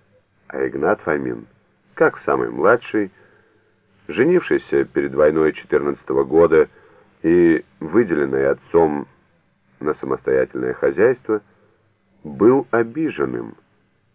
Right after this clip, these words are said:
Но после революции, вернувшись с германского фронта, Игнат Фомин очень ловко использовал свою якобы бедность,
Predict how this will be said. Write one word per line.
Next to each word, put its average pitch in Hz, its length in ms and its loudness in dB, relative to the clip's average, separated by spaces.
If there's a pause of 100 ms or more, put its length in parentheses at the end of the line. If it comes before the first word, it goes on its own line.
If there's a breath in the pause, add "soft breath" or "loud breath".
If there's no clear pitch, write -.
(800)
Но 82 180 -2
после 78 320 -2
революции, 65 680 -4 (300 soft breath)
вернувшись 80 640 0
с - 60 -20
германского 73 540 -2
фронта, 87 440 0
Игнат 80 300 0
Фомин 87 460 -2
очень 85 260 -2
ловко 90 380 2
использовал 71 760 0 (460 loud breath)
свою 69 320 2
якобы 73 480 0
бедность, 69 600 0